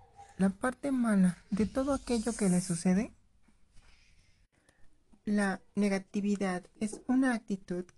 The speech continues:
que hace que nos enfoquemos en los aspectos negativos más que en los positivos. Así, toda nuestra atención se dirige hacia lo que no salió bien.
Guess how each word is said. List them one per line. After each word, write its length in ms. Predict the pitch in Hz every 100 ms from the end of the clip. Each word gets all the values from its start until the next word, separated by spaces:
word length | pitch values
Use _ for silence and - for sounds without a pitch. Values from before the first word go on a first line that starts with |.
| -
que 100 | 226
hace 320 | 220 214 220
que 160 | - 220
nos 180 | 247
enfoquemos 760 | 254 - - - 180 170 175 - _ _ _
en 160 | - 247
los 160 | 262 254
aspectos 560 | 214 - 208 - 190
negativos 680 | 202 214 196 - 165 165 185 _ - _
más 280 | - 247 262
que 140 | - 277
en 60 |
los 120 | 269
positivos. 760 | - 262 214 208 185 160 160 _ _ - - _ -
Así, 460 | 190 - 226 247 _ _ _ _ - -
toda 400 | 269 269 277 262
nuestra 400 | 226 220 262 -
atención 600 | 240 202 190 - 190 202 - - - -
se 220 | - 285
dirige 500 | 269 247 - 233 262 -
hacia 360 | 240 233 233
lo 220 | 220 226
que 220 | - 202 196
no 280 | 196 214 254
salió 400 | - 196 180 180
bien. 380 | 180 226 160